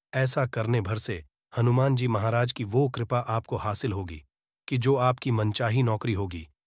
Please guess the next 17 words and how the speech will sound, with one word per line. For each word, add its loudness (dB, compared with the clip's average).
वो 2
लग 0
जाएगी। -10
तीसरा 0
उपाय -4
है -10
बंद 0
पड़े 0
व्यापार 0
को -2
चढ़ाने -2
का -6
महाउपाय। -6
यदि -2
आप -2
चाहते -2
हैं -4